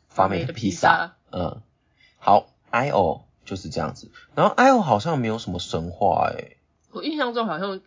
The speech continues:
Speaker 2: 反正就是也是一个被，被宙斯追的女生。
Speaker 1: 嗯，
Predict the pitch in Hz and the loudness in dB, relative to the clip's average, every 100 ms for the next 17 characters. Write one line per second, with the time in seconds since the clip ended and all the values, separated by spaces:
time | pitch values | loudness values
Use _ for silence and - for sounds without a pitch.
0 | _ 160 151 185 180 185 - 160 143 170 | _ -12 -10 -10 -10 -12 -12 -14 -12 -12
1 | 175 165 156 170 156 _ _ _ 170 165 | -12 -12 -10 -10 -10 _ _ _ -14 -12
2 | 156 147 151 143 127 - 214 - - - | -12 -14 -16 -14 -14 -16 -20 -20 -20 -20
3 | _ _ _ _ _ - 95 123 139 104 | _ _ _ _ _ -8 -4 -2 0 -2
4 | 82 | -4